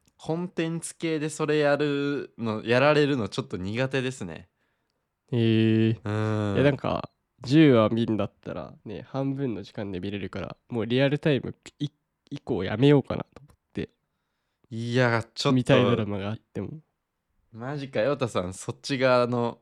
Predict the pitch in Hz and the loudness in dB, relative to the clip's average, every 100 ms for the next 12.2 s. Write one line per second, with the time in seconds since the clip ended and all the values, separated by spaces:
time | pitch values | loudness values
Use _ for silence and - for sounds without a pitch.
0 | _ _ _ _ _ _ - 120 - 165 | _ _ _ _ _ _ -10 -10 -6 -2
1 | 156 147 139 135 135 135 135 131 - 92 | 2 2 2 -2 -2 -2 -4 -4 -4 -6
2 | 90 - - - _ _ _ _ _ _ | -8 -12 -18 -20 _ _ _ _ _ _
3 | 110 120 170 160 156 147 143 143 143 - | -10 -6 -2 0 0 -2 -4 -4 -4 -8
4 | _ 101 _ _ _ 127 165 - 165 110 | _ -20 _ _ _ -4 -4 -2 -2 -2
5 | 87 - - _ _ _ _ _ _ _ | -4 -10 -16 _ _ _ _ _ _ _
6 | _ - - 208 254 254 240 240 220 233 | _ -20 -2 4 4 4 4 6 6 6
7 | 240 - _ _ 151 131 123 127 92 82 | 4 2 _ _ -6 -4 -2 -2 -2 -12
8 | 82 85 - - - _ _ _ _ _ | -18 -16 -16 -16 -20 _ _ _ _ _
9 | _ _ _ _ - 92 104 - _ 117 | _ _ _ _ -14 -14 -14 -20 _ -8
10 | 156 110 160 104 90 82 82 85 - - | -4 -4 -2 -4 -6 -8 -10 -14 -12 -4
11 | 143 143 127 98 92 90 - 98 101 87 | -2 -2 -2 -2 -4 -8 -10 -2 -2 -2
12 | - | -8